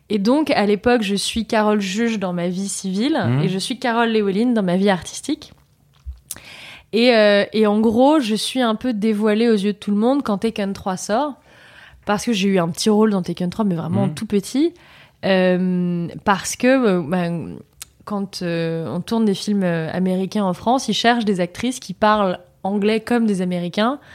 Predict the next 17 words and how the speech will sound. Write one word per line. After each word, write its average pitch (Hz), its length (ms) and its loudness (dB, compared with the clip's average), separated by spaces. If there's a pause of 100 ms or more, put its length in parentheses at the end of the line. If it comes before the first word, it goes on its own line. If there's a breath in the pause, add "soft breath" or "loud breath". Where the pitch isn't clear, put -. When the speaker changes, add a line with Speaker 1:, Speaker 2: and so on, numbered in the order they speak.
Speaker 1:
sans 226 180 2
avoir 190 160 2
besoin 185 220 -2
de 240 60 -2
les 220 40 -4
faire 185 140 -4
venir 180 240 0
des 208 120 4
États-Unis. 190 380 2
Speaker 2:
Donc 110 200 -2
là, 143 120 2
tu 139 120 -4
es - 20 -4
connectée 123 440 0
par, 104 220 -4
euh, 98 180 -2
l'agent ? 104 380 -6